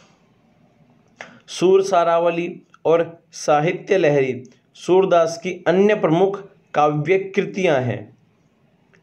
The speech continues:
पाठ्य पुस्तक में इनके दो पद संकलित हैं। कितने पद लिए गए हैं? दो पद लिए गए हैं। पहले पद में श्री कृष्ण की बाल लीलाओं का वर्णन है। कौन, किसका वर्णन है? श्री कृष्ण की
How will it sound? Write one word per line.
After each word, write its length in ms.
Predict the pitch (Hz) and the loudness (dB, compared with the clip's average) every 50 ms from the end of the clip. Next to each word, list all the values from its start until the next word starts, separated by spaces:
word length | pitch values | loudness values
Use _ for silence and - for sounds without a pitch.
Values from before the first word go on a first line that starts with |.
| _ _ - | _ _ -2
पाठ्य 360 | 131 135 139 135 - 185 190 | 0 0 0 0 -2 -2 -2
पुस्तक 380 | 185 170 165 165 - - 156 147 | 0 -2 -6 -4 -2 -2 -2 0
में 380 | 147 151 156 160 175 - - - - _ _ - | 2 2 2 0 -2 -4 -10 -14 -20 _ _ -2
इनके 280 | - 156 160 156 190 190 | 0 0 0 2 0 0
दो 260 | 175 147 175 196 208 | 0 2 2 2 2
पद 240 | 202 202 196 190 165 | 2 2 0 0 0
संकलित 480 | 147 175 160 160 156 156 139 135 123 - | 0 -2 -2 0 0 0 0 0 0 0
हैं। 320 | 120 107 104 104 104 - _ _ _ _ _ _ _ _ _ _ _ _ _ _ _ _ _ - | -2 -4 -4 -6 -10 -16 _ _ _ _ _ _ _ _ _ _ _ _ _ _ _ _ _ -14
कितने 260 | - - 156 165 165 | -6 -2 0 0 0
पद 220 | 165 175 175 170 | 0 0 -2 -2
लिए 160 | 175 180 180 | 0 0 2
गए 220 | 180 185 185 185 196 | 2 2 2 2 0
हैं? 300 | 214 220 214 - - - _ - 156 | 0 -2 -4 -6 -16 -20 _ -14 -8
दो 260 | 123 120 160 175 180 | -2 0 0 0 0
पद 200 | 165 185 196 190 | 0 0 0 0
लिए 260 | 190 180 165 156 151 | 0 2 2 2 2
गए 160 | 135 135 127 131 | 4 2 2 2
हैं। 240 | 127 117 117 113 113 113 - - _ _ _ _ _ - | 0 -2 -6 -8 -10 -14 -18 -20 _ _ _ _ _ -2
पहले 320 | 160 156 156 160 190 214 | 0 0 2 2 2 0
पद 160 | 214 214 202 165 | 0 0 -2 -2
में 200 | 160 180 190 202 | 0 0 0 0
श्री 340 | 202 - - 190 185 190 | -2 -4 -4 -2 -2 -2
कृष्ण 360 | 196 - 226 220 - 233 190 160 | -2 -2 -4 -2 0 0 0 0
की 460 | - - 147 156 - - - - - - - _ _ _ - | 0 0 -2 -2 -2 -4 -8 -12 -20 -20 -20 _ _ _ -8
बाल 460 | 123 120 117 123 156 165 196 220 226 | -6 -4 0 2 2 2 2 2 2
लीलाओं 560 | 233 220 202 196 190 190 190 185 180 175 175 151 | 0 2 2 4 4 4 4 2 2 0 -2 -2
का 120 | - 165 | 0 0
वर्णन 420 | 156 151 143 139 135 127 123 120 | 2 2 2 2 2 0 -2 -2
है। 420 | 120 117 113 104 104 107 - _ _ _ _ _ _ _ _ _ | -2 -4 -6 -8 -10 -14 -20 _ _ _ _ _ _ _ _ _
कौन, 260 | - - 147 151 156 156 | 0 0 2 2 0 -2
किसका 320 | 156 - 151 - 180 165 | -4 -8 -8 -2 0 2
वर्णन 300 | 165 165 165 170 175 175 | 2 2 2 2 2 2
है? 320 | 180 190 - - - - - - _ - | 2 0 0 -2 -6 -12 -16 -20 _ -20
श्री 240 | - - - 175 170 | -10 -2 0 0 0
कृष्ण 340 | 175 190 190 - 185 170 156 | 2 0 0 0 0 -2 0
की 440 | 160 165 196 226 - - - - | 0 0 -2 -2 -2 -4 -8 -14